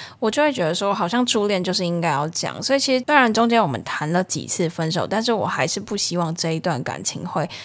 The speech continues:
那么快的结束。我们会讲分手，其实真的不是那种随便讲的，就是不是那种情绪勒索式的讲，是真的都有深思熟虑过，说觉得我们不适合，要分开这样。但是我觉得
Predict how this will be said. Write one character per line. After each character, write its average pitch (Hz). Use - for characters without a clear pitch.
那 202
么 120
快 107
的 92
结 -
束。 196
我 226
们 202
会 302
讲 226
分 208
手， 208
其 -
实 180
真 202
的 185
不 208
是 254
那 254
种 185
随 175
便 180
讲 101
的， 101
就 196
是 202
不 185
是 190
那 196
种 135
情 170
绪 185
勒 165
索 -
式 -
的 113
讲， -
是 254
真 240
的 202
都 180
有 156
深 175
思 180
熟 156
虑 185
过， 170
说 170
觉 170
得 151
我 117
们 98
不 104
适 -
合， -
要 214
分 117
开 -
这 175
样。 135
但 254
是 262
我 208
觉 165
得 175